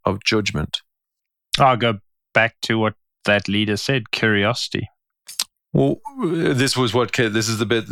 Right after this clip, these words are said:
Speaker 1: when I was researching it that came up and resonated with me. The word was acceptance.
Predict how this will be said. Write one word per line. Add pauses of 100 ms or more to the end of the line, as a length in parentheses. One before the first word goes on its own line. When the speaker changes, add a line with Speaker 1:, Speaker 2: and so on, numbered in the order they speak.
Speaker 1:
when
I
was
researching
it
that
came
up
and
resonated
with
me. (180)
The
word
was
acceptance.